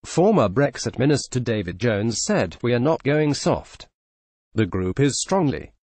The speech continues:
united, so the Prime Minister has to bring back legally binding changes for us to support her deal." Attorney General Geoffrey Cox. Image, Viktor Zamanovich. Ur photo via Getty Images. "I have to say there is a lot that is bad about the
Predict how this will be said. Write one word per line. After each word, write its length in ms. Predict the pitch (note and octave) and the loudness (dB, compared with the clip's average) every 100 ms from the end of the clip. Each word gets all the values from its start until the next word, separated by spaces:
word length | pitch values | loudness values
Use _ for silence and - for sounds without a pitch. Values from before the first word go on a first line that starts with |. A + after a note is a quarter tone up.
| - | -4
united, 420 | A2+ A2+ F#2 G2 | 0 0 -2 -6
so 220 | - A#2 F#2+ | -2 -2 -2
the 100 | F#2+ | -2
Prime 280 | A2 G2+ | -2 0
Minister 440 | A#2+ B2 - A#2 G#2+ | 2 0 -2 -4 -2
has 220 | A2+ G#2+ | -2 -2
to 80 | - | -2
bring 260 | B2+ C3 A2+ | 0 0 0
back 280 | D#3 D3 | -4 -2
legally 320 | C#3+ F3+ D#3 D3+ | -2 -2 -2 -2
binding 480 | A2+ B2 A#2+ B2 | 0 0 0 0
changes 500 | - E3 E3 G2 G2 | -2 0 0 0 -4
for 140 | - B2+ | -4 -4
us 160 | A#2+ - | -4 -6
to 100 | A2 | -4
support 400 | A#2 - G3+ G3 | -4 0 0 0
her 140 | D3 | -2
deal." 460 | A#2+ D3+ G2 G#1+ - _ _ _ _ _ - | -2 -4 -4 -6 -12 _ _ _ _ _ -2
Attorney 520 | G2+ - C#3 B2 G#2 | -2 0 2 2 0
General 500 | F#2 C#3+ C3 E2 - _ _ _ A#2+ | 0 0 0 -2 -10 _ _ _ -6
Geoffrey 400 | C3 B2+ G#2+ A2+ | -4 -2 -4 -6
Cox. 340 | D3+ D3+ - - | -6 -8 -8 -4
Image, 280 | D#3+ D#3+ A#2 | 0 0 0
Viktor 320 | A2+ F3 - D3+ | -2 -2 -2 -2
Zamanovich. 760 | C3 C3 C#3 C3 A2+ A2 - D#3 | 0 0 2 2 0 -2 -4 0
Ur 240 | D#3+ A2 | 4 4
photo 460 | - C3+ B2 A#2 G#2 | 2 0 0 -2 0
via 340 | A#2 B2 C3 | 2 2 2
Getty 400 | A#2+ D3+ C3 A#2 | 0 0 0 -2
Images. 480 | C#3+ B2 F#2 D#2 - - | 2 0 0 -8 -4 -2
"I 100 | A2+ | 0
have 160 | A2+ | 0
to 100 | C3+ | -2
say 260 | C3+ C#3+ C3 | -2 0 2
there 180 | C3+ G#3+ | 2 2
is 180 | G#3+ D3+ | 0 -2
a 60 | |
lot 220 | C#3 C#3 | -2 0
that 160 | - A#2 | 0 -2
is 100 | A2+ | -2
bad 240 | B2 C#3+ | -2 -2
about 300 | A#2+ D3+ D#3 | 0 0 0
the 280 | A2 F2 C#2 | -2 -8 -10